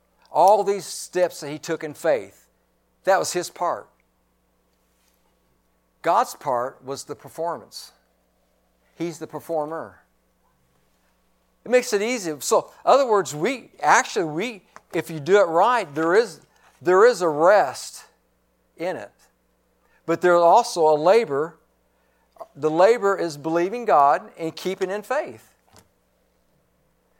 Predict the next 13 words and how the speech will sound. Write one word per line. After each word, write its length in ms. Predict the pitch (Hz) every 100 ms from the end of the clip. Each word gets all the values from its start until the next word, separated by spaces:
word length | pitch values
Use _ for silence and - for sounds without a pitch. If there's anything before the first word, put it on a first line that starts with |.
| _
'Cause 180 | - 202
circumstances, 1000 | - 214 240 247 - 170 165 185 175 - _ _ _ _
y-, 180 | 156 151
you 140 | 156 185
just 120 | 202
have 120 | 214
to 80 | 202
fight 280 | 196 220 226
the 80 |
good 180 | 185 202
fight 220 | - 214
of 80 | 226
faith. 500 | - 277 - 123 -